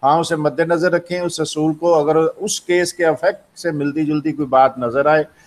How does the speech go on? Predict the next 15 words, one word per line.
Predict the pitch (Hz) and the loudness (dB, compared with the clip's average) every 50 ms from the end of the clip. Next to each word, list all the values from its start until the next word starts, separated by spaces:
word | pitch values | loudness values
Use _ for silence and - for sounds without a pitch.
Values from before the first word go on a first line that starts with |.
| _ _ _ _ 156 | _ _ _ _ -2
फिर | 156 147 | 2 4
आप | 131 127 104 113 | 4 4 4 2
मान | 113 110 107 110 110 | -2 -4 -6 -6 -8
भी | 113 123 | -10 -8
सकते | 113 139 123 - - 147 | -8 -8 -8 -6 -6 -6
हैं। | 143 139 | -4 -4
तो | 151 | -4
historical | 147 139 - - - 156 147 156 175 175 185 190 185 | -6 -6 -6 -2 0 2 2 2 2 2 2 2 2
source | 170 - 170 165 165 156 - 175 | 2 0 -2 -2 -2 -2 -2 -4
होते | 160 - - 170 165 | -6 -6 -4 -2 -2
हैं | 165 165 | -2 0
ये, | 165 165 165 165 165 165 _ _ _ _ _ _ - | 0 0 0 -2 -4 -8 _ _ _ _ _ _ -2
और | 139 147 147 | 2 2 2
अमूमन | 143 139 151 156 160 165 160 151 | 2 2 0 0 0 0 0 0
हिस्ट्री | 139 120 - - 160 165 | 0 -2 -4 -2 0 0